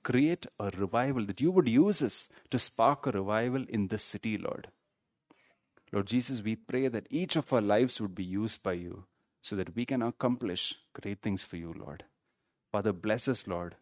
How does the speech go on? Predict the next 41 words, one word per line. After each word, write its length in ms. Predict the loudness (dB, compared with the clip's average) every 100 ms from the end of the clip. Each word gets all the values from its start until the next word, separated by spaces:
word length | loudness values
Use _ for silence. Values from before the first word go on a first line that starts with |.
| -10
Use 340 | 0 0 0
us, 120 | -4
Father. 420 | -6 -6 -6 -8 -14 _ _ -20 _ _ -2
We 100 | 2
also 200 | 2 4
want 140 | 2
to 60 | 4
thank 240 | 2 4
you, 80 | 4
Lord. 300 | 4 2 -2 -8 -18 _ _ _ _ _ _ _ -4
We 60 |
want 140 | 0 0
to 80 |
thank 260 | 0 -2 0
you 80 | -2
for 140 | -2
the 80 | -10
hope 400 | -10 -4 -4 -4 -20 _ -18
of 160 | -10
your 160 | -8 -6
return. 480 | -8 -8 -10 -10 -16 _ _ _ _ _ -6
Father, 240 | 0 2
what 140 | 2 0
a 40 |
day 260 | 2 4 4
it's 140 | 4
gonna 220 | 4 2
be, 220 | 4 0 2
Lord. 340 | 0 -2 -8 -16 _ _ _ _ _
Lord, 220 | -2 -2 2
what 160 | 2
a 60 | 2
day 220 | 0 0
it 140 | -2 -4
will 180 | -6
be, 200 | -4 -4
Lord. 320 | -2 -6 -10 -16 _ _ _ _ _ _ _ _ 2
Lord, 240 | 4 4
when 180 | 4 6
this 200 | 4 0
world 600 | 0 6 8 8 6 2